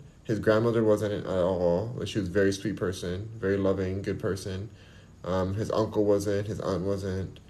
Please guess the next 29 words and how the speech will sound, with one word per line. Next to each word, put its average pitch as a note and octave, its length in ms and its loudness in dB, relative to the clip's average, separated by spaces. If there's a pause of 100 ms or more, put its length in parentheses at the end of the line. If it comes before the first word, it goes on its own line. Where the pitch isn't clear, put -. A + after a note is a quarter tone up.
(800)
their G#2 100 -4
cousins, G2+ 400 -2
like, F#2+ 120 4
there's G2+ 160 0
cousins, F#2 280 -2
like, F#2+ 120 0
they, G#2 200 4
there's G#2+ 340 2
a G#2+ 40 0
lot G#2 180 4
of F#2+ 60 0
them G2+ 80 -2
that D#2+ 160 0
weren't. E2 380 -4 (920)
And F#2+ 180 -2
so, F2 560 4 (1500)
I G#2+ 80 0
can't, A2 260 4
like, G2 160 4
say, A2+ 160 4
like, G2 160 6
"Oh, B2+ 80 4
it's C3+ 100 0
everybody." A2+ 500 6
Like, G2 140 4
I G#2 120 6
just G#2 160 2
happened G#2 400 0
to G2 380 0